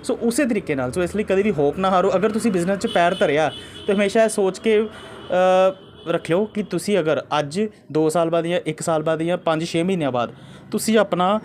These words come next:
ਪੈਰ ਪਿੱਛੇ ਚੁੱਕਦੇ ਹੋ, ਤੇ ਹਮੇਸ਼ਾ ਇਹ ਚੀਜ਼ ਯਾਦ ਰੱਖਣਾ ਕਿ ਤੁਸੀਂ ਆਪਣਾ ਜੋ ਟਾਈਮ, ਜੋ ਐਫਰਟ, ਜੋ ਮਿਹਨਤ,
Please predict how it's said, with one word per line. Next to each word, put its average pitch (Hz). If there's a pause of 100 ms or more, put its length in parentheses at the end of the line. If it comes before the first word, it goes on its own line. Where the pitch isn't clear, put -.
(180)
ਪੈਰ 156
ਪਿੱਛੇ 165
ਚੁੱਕਦੇ 175
ਹੋ, 214
ਤੇ 214
ਹਮੇਸ਼ਾ 180
ਇਹ 185
ਚੀਜ਼ 165
ਯਾਦ 147
ਰੱਖਣਾ 160
ਕਿ 180
ਤੁਸੀਂ 180
ਆਪਣਾ 165
ਜੋ 175
ਟਾਈਮ, 147 (100)
ਜੋ 175
ਐਫਰਟ, 160 (320)
ਜੋ 180
ਮਿਹਨਤ, 175